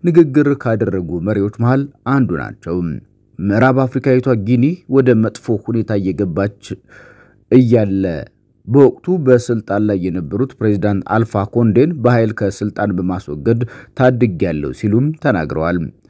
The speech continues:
በአፍሪካ ወታደራዊ መንግስት ግልበጣዎች ለምን ተበራከቱ?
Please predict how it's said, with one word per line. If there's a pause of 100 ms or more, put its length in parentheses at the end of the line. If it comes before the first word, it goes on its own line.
(400)
በአፍሪካ
ወታደራዊ
መንግስት
ግልበጣዎች
ለምን
ተበራከቱ?